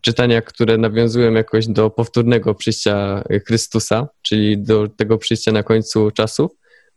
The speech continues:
A potem jest, y, tam tydzień właśnie przeznaczony na czytania stricte przygotowujące na przyjście Pana Jezusa, czyli tam zwiastowanie i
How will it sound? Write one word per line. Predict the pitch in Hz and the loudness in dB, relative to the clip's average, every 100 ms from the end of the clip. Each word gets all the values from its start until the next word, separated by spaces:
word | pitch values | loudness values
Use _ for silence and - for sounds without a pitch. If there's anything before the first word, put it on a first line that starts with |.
| _ _ _ _ - - | _ _ _ _ -12 -6
A | |
potem | - 127 147 143 | -2 -2 0 0
jest, | 135 135 - - - | 0 0 -2 -6 0
y, | 120 120 120 120 117 113 120 - _ - _ | 2 2 2 2 0 -2 -8 -18 _ -20 _
tam | - 110 - | -2 -2 0
tydzień | 139 127 127 120 123 - - 120 - | -2 0 0 0 -4 -10 -18 -10 -4
właśnie | 117 - | -2 -2
przeznaczony | 117 120 120 - 131 | -2 0 0 2 2
na | 123 | 2
czytania | 117 110 131 135 131 131 123 123 _ _ _ | 0 -2 0 2 2 0 -2 -6 _ _ _
stricte | - - 135 135 - 127 127 123 | -10 -2 -2 -2 -2 0 2 0
przygotowujące | - 117 120 120 120 107 - | 0 0 0 0 2 0 -2
na | 127 | -2
przyjście | 127 - | -2 -2
Pana | 120 117 120 | 0 2 2
Jezusa, | 117 110 110 104 | 2 0 -2 -2
czyli | - 110 107 | 0 -2 0
tam | 113 110 107 117 _ _ _ _ _ | 0 0 -2 -8 _ _ _ _ _
zwiastowanie | 110 113 117 - 120 135 135 127 127 123 - | 0 2 0 0 0 0 2 0 0 0 -2
i | 110 113 113 110 107 104 | 0 2 2 2 0 -2